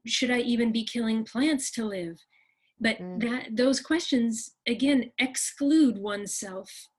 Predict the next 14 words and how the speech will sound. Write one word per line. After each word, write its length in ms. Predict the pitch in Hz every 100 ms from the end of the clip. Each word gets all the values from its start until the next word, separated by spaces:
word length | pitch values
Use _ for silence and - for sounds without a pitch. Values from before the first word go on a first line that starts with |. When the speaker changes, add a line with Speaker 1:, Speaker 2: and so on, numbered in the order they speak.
| -
Speaker 1:
from 640 | - 302 269 226 233 233 _ -
the 60 | 233
harmony 520 | 233 226 220 220 202
of 140 | 196
all 260 | 202 196 196
of 140 | 190
life. 420 | 233 269 - - - _ _ _ _ _ _
You 140 | 233 220
know, 160 | 208
it's 240 | 214 214 -
such, 240 | 233 226 -
it's 220 | 226 220
going 340 | - 226 240
back, 320 | 226 214 220